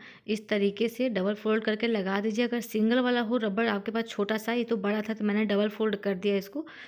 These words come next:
सिंगल वाला छोटा सा हो ना तो भी बहुत अच्छा वर्क करेगा। आप इस तरीके से रबर को इसके ऊपर लगा दीजिए। उसके बाद आप जब भी कैप बंद करेंगे ना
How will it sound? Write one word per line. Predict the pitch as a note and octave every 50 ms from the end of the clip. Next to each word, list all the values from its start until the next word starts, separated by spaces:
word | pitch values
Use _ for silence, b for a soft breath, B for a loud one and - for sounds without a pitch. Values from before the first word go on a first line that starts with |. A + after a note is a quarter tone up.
| B -
सिंगल | - G#3+ A3 A#3 B3
वाला | B3 A#3+ A#3+ A#3
छोटा | - - G#3 A#3 A#3+
सा | A3 A#3+
हो | A3 A3 A#3
ना | A3+ A3+
तो | A3+ G#3 G3+
भी | G#3 A3+
बहुत | G3+ G#3 G3 F#3 G#3+ A3+ A3+
अच्छा | G#3+ G#3 G#3+ - - A3
वर्क | G#3+ G#3 G#3 G#3 G#3
करेगा। | - G#3+ G#3 G3+ G3 G3 A3+ A3+
आप | A3+ A3+ -
इस | A3+ A3+ -
तरीके | A#3 G#3 G#3+ G3+ A3 A3
से | A3 - B3
रबर | G#3+ G3+ F#3 G3+ G#3
को | G#3 - B3 A#3
इसके | G#3+ A3 - G#3
ऊपर | G3+ G3+ G#3 G#3
लगा | G3+ F#3+ F3+ G3 G3+
दीजिए। | G3 G#3 A3 G#3 B3 A#3
उसके | G#3 G3+ - - - A3
बाद | G3 G3 G#3 G#3+ G#3+
आप | A3 G#3+ G#3+ -
जब | - F#3+ F#3
भी | F#3 A#3 A3+
कैप | A#3 - A3 A3 G3+
बंद | F#3 G3+ G#3 G#3+ G#3
करेंगे | A3 G#3 G3+ G3+ G#3 G#3+
ना | A#3+ C#4+